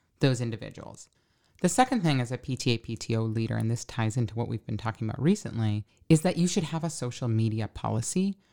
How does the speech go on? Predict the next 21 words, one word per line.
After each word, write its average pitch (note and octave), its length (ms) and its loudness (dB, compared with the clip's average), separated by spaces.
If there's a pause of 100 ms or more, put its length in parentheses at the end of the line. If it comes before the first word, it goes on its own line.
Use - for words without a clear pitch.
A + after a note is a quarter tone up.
(320)
because C#3 600 2
one C3+ 360 4
of D#3+ 100 -2
the C#3 220 -8
areas C#3 720 0 (460)
where B2 540 2
ferpa D3 720 0
and A#2+ 200 0
the A2 60 -6
P - 200 0
T B2+ 200 0
A, A#2+ 40 -2
P - 180 -8
T A#2 200 0
O A2 180 2
really A#2 200 0
collide A2 760 0 (360)
is C#3 200 6
in C3+ 160 2
the B2 80 0
use C3 560 -2